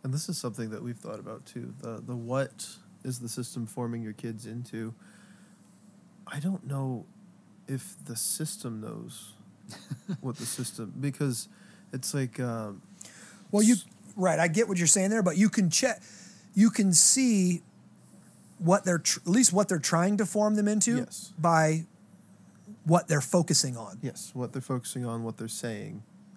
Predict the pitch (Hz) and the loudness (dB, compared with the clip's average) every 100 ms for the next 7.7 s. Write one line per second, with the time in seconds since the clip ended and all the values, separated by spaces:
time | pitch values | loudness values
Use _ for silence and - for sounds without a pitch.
0 | - - - - - 131 123 117 107 - | -20 -20 -20 -20 -8 -2 -2 -2 -6 -14
1 | - - - - - - - - - - | -20 -20 -20 -20 -20 -20 -20 -20 -20 -20
2 | - - - - 131 135 123 117 - - | -20 -20 -20 -8 -4 -2 -2 -6 -8 -10
3 | 131 127 123 - 123 117 117 107 - - | -6 -4 -4 -6 -4 -4 -4 -4 -6 -6
4 | - - - - - - - - - - | -10 -18 -20 -20 -20 -20 -20 -20 -20 -20
5 | - - - - - - - - 113 110 | -20 -20 -20 -20 -20 -20 -20 -16 -12 -10
6 | 101 110 113 110 107 - 110 110 113 113 | -8 -8 -8 -8 -8 -8 -10 -8 -8 -8
7 | 107 110 123 - - - | -6 -8 -8 -10 -12 -12